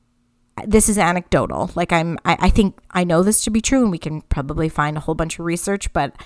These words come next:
I am saying this from a personal standpoint. Like, it's shocking,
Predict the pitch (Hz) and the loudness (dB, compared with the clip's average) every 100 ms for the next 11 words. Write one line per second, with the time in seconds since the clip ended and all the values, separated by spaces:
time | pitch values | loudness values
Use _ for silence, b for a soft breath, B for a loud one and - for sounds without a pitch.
0 | B B - 170 165 170 - 170 170 175 | B B 0 2 2 -2 0 0 0 -4
1 | 170 - - - 185 165 160 - - 202 | -4 -6 -10 -4 0 0 4 4 4 2
2 | - 185 175 - 151 151 165 - 196 214 | 0 0 0 -2 -2 -2 2 2 2 -2
3 | - 143 175 - 202 208 - - - 214 | -2 -6 -6 -6 -6 -4 -6 -4 0 2
4 | 240 - 269 294 | 0 -6 -6 -6